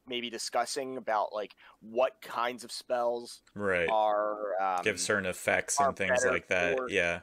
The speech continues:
Speaker 1: for different stats. And,
Speaker 2: Right.
Speaker 1: um, maybe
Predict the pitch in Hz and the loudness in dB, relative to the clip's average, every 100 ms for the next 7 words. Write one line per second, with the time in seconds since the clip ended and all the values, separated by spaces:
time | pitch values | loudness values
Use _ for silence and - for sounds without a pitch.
0 | _ 120 131 - 113 - 120 117 117 - | _ -10 -10 -10 -16 -6 -2 0 -2 -4
1 | 98 85 80 - _ _ - 104 98 95 | -2 0 -2 -8 _ _ -8 -4 -4 -6
2 | 90 _ _ 127 127 127 127 131 127 123 | -14 _ _ -10 -4 -2 0 -2 -2 -6